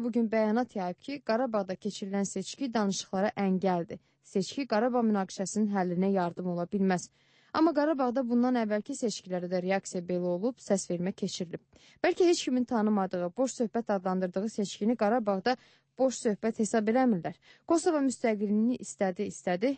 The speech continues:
İndi dünya liderləri Kosovoya müstəqillik istəyir. Vəziyyət o yerə gəlib ki, Kosovo prezidenti səbrinin tükəndiyini, daha heç kimi gözləməyib müstəqilliklərini elan eləyəcəyini deyir. Bəlkə Qarabağdakılar da seçki keçirə-keçirə bir şey eləyəcəklər.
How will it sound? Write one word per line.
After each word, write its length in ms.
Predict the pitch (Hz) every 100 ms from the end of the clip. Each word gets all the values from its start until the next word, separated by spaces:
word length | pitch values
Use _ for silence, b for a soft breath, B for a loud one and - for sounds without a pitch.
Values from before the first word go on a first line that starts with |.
| -
İndi 340 | 208 202 262 - -
dünya 280 | 220 240 226
liderləri 460 | 180 180 175 165
Kosovoya 480 | - 185 - 170 170
müstəqillik 540 | 170 - 180 170 170 156
istəyir. 320 | - - - B B B B
Vəziyyət 380 | 226 220 254 262
o 80 | 247
yerə 180 | 214 208
gəlib 240 | 202 208 -
ki, 120 | 285
Kosovo 340 | 262 240 214 202
prezidenti 480 | 208 185 196 196
səbrinin 540 | 240 208 190 196 226 226
tükəndiyini, 540 | - 196 185 185 233 220
daha 220 | 220 262 b b -
heç 180 | 294 -
kimi 180 | 226 196 196
gözləməyib 560 | 196 269 269 220 233 b b 233
müstəqilliklərini 760 | - 226 214 202 214 202 226 208
elan 180 | 202 175
eləyəcəyini 540 | 165 170 190 175 165 165
deyir. 180 | 165 - b b b b
Bəlkə 240 | 330 330 349
Qarabağdakılar 720 | 302 330 330 311 226 - 196 185
da 80 | 185
seçki 380 | 214 - 226 -
keçirə-keçirə 580 | 196 196 202 185 - 185 175
bir 120 | 175
şey 160 | 190 175
eləyəcəklər. 580 | 170 170 170 170 127